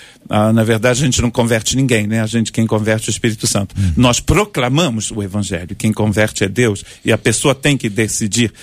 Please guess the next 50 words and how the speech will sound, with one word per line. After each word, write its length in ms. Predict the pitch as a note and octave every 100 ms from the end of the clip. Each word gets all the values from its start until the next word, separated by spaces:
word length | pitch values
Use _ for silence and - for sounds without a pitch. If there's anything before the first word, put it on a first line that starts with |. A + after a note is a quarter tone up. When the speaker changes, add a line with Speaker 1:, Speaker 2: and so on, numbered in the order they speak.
| -
Speaker 1:
tem 120 | A#2
que 120 | A#2+
querer. 320 | A2 A#2+ G#2 - - -
Eu 180 | A#2+ B2 -
Speaker 2:
A, 60 | B2
a 20 |
lógica 560 | C3 E3 E3+ D#3 D3+
é 140 | A#2 A2
que 240 | - A#2+
a 80 | A2+
resistência 1300 | G2 A2+ C#3+ A2 A#2+ - - D#3+ F#3 F3+ - - F#2 -
ao 240 | A2+ A#2+
evangelho 840 | A2 G2+ F#2+ D#2+ F#2 F#2+ G#2 C3
dentro 440 | A#2+ F2 A2 A2 F2+
de 120 | F2
casa 540 | - G#2+ A2+ C3+ C#3
não 220 | C3 B2 A2
pode 400 | - B2 C3+ C3
me 100 | B2
impedir 600 | A#2+ A#2 F2 D#2 A2 C3
de 180 | F#2+
avançar, 840 | A#2 A#2+ B2 F#3 F#3 - A2+ A#2+ -
Speaker 1:
Claro. 360 | - A#2 G#2+ F#2
Speaker 2:
de 140 | G#2+ G#2+
colocar 480 | C3+ B2+ A#2 B2 C#3+
em 80 |
prática. 400 | D#3 A#2 F2 - C3
Speaker 1:
E 40 |
de 100 | C3
obedecer 680 | B2 C3+ A2+ B2+ - D#3 C3+
a 60 | A#2
Speaker 2:
De 40 |
Speaker 1:
ordem 180 | C3 A#2
de 160 | A2+ G#2+
Speaker 2:
obedecer 100 | A2
a 40 |
Speaker 1:
Cristo 320 | G#2+ G#2+ -
pra, 140 | - G#2 F#2+ F#2+
pra 160 | - G2
Speaker 2:
É, 40 |
Speaker 1:
você. 320 | G2 - C3 A2+
Speaker 2:
parece 340 | G#2+ A2+ B2+
que 80 | -
esse 160 | C3 C3+
talvez 320 | B2 G#2 B2
seja 180 | B2 G#2
o 40 |
grande 300 | G2 C#3+ D#3
ponto, 380 | G#2 B2+ C3 G#2
pastor. 480 | - F2 - F#2 E2+